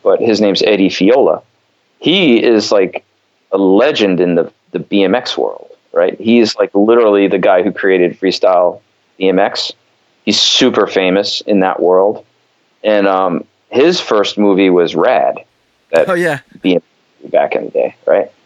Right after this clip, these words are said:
Speaker 1: That's what, that's what got him in. But like everybody else, then all of a sudden you gotta learn all the stuff that we all have to learn.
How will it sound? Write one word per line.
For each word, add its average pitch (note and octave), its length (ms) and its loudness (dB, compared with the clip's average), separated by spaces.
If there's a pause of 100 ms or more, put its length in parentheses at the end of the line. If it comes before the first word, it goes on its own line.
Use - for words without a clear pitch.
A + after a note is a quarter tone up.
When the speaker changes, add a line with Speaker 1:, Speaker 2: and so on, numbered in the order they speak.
(160)
Speaker 1:
That's A#2+ 220 0
what, G#2+ 280 -2
that's A#2+ 240 0
what G2 120 0
got F#2+ 180 0
him G#2 160 -2
in. D#3 180 -2 (380)
But A#2+ 120 0
like B2 220 0
everybody G#2 420 0
else, D3+ 320 -2
then A#2+ 180 -2
all A#2+ 80 2
of G#2 80 -2
a - 20 -8
sudden A2 280 0
you G#2+ 100 0
gotta G#2 220 0
learn G#2+ 180 0
all G#2+ 140 2
the A2 80 0
stuff G#2+ 260 -2
that G2+ 140 -2
we A2 80 2
all D3 100 2
have - 200 -4
to - 60 -16
learn. - 160 -8